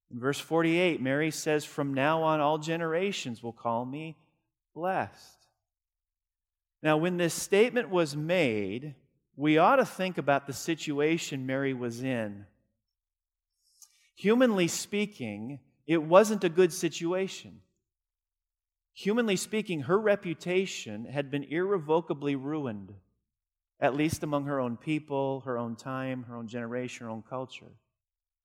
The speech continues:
A teenage girl pregnant out of wed-, wedlock in that culture was a serious scandal.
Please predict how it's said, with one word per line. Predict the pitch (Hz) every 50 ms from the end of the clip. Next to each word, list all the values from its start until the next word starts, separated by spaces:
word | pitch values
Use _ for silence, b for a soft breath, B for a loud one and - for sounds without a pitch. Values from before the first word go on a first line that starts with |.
| _ _ _ _ _ _ _ _ _ _ _ _ _ _ _
A | - 127
teenage | - - 196 226 240 233 208 180 156 147 - -
girl | 165 180 180 143 123 107 101 107 131 143 139 - - _ _ _ _
pregnant | - - 190 190 226 202 170 131 104 104 117 147 - - - - _ _ _ _
out | - 143 151
of | 156 143 143 143
wed-, | 147 180 208 220 190 - - 135
wedlock | 143 170 190 208 180 147 120 120 131 -
in | 139 143 143
that | 156 180 208 - -
culture | 202 160 156 - 170
was | 156 156 147
a | 143
serious | 131 - - 165 160 156 151 139 -
scandal. | - - 151 151 151 139 110 104 92 92